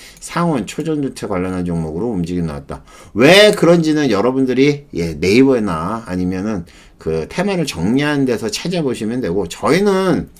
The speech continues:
그런 거를 분석하는 것도 좋지만 실제적으로 움직임이 나올 때 들어가서 먹고 나는 게 중요하죠. 우리가 목표를 하는 거는 수익이 나는 거예요. 그쵸?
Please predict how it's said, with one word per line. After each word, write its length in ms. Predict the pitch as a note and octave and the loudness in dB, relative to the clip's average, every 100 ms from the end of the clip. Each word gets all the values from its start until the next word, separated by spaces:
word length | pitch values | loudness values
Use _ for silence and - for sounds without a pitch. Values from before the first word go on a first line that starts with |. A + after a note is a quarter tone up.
| - - - | -20 -20 -14
그런 280 | - D#3 G#3 | 0 4 4
거를 200 | A#3+ A3 | 4 2
분석하는 640 | - C3 C#3+ G3 G3 G3 F3 | 2 2 2 2 0 0 2
것도 240 | D#3 D3 | -2 -4
좋지만 640 | C3+ G#2 - B2 A2 G#2+ | -4 -4 0 0 2 -2
실제적으로 640 | D#2+ - G3 A3 G3+ F#3 A#2+ | -2 -2 2 4 4 4 2
움직임이 580 | G#2+ C#3 E3 G#3 G3 | 4 4 4 2 2
나올 180 | E3 B2+ | 2 2
때 140 | A#2 B2 | 0 -2
들어가서 400 | A2 B2 C#3+ A#2+ | 0 2 0 -2
먹고 340 | D#2 - G3 | -6 0 0
나는 240 | F3+ D#3+ | 2 2
게 100 | C3+ | 2
중요하죠. 720 | G#2+ - F#2+ G2 F#2 D2 D2 - - - - - - | 2 -2 -4 -2 -2 -4 -6 -12 -18 -20 -20 -20 -6
우리가 440 | A2 D#3+ A3 A3+ G3 | 4 6 8 8 6
목표를 520 | B2 - F#3 F#3+ F3 | 6 4 0 4 2
하는 280 | F3 G#3 F3+ | 2 0 2
거는 240 | E3 F3 | 2 2
수익이 420 | F3 C4 D4+ D4 | 4 6 8 6
나는 300 | G#3+ D3+ A2 | 6 4 4
거예요. 320 | F2+ D#2+ C#2+ | 2 0 -4
그쵸? 400 | - G2+ G#2+ F2 | -8 -6 -4 -4